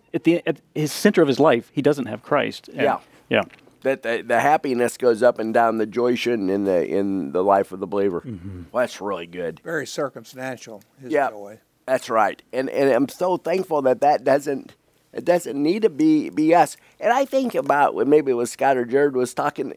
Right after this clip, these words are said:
Speaker 2: the, for us to ever be jealous or envious of an unbeliever, that's, that's a ridiculous thought,
Speaker 1: Mm-hmm.
Speaker 2: right? Of, or of somebody else's circumstance, whether they're an unbeliever or not. You and I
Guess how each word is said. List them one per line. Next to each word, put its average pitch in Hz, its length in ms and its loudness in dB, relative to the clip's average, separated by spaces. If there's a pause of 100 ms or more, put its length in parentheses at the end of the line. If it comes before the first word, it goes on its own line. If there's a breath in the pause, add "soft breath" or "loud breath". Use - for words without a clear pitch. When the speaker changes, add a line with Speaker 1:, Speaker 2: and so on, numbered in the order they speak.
(120)
Speaker 2:
the, 135 440 2 (460 soft breath)
for - 280 -2
us 233 280 0
to - 240 -2
ever 185 240 0
be 147 200 0
jealous 156 560 2
or 123 220 -4
envious 151 600 0
of 120 200 -2
an 123 120 0
unbeliever, 135 760 0 (520)
that's, - 380 -4
that's 147 260 -2
a 113 160 0
ridiculous 107 840 -4
thought, - 280 -8 (340)
Speaker 1:
Mm-hmm. 92 400 -16
Speaker 2:
right? 71 240 -6 (160)
Of, 127 260 0
or 185 420 2
of 139 460 4
somebody 170 520 0
else's 135 440 2
circumstance, 131 880 -4 (280)
whether 139 340 4
they're 139 180 0
an 135 80 0
unbeliever 135 640 0
or 135 60 -2
not. 151 320 -4 (100)
You 220 680 -4
and 107 160 -6
I 170 380 -4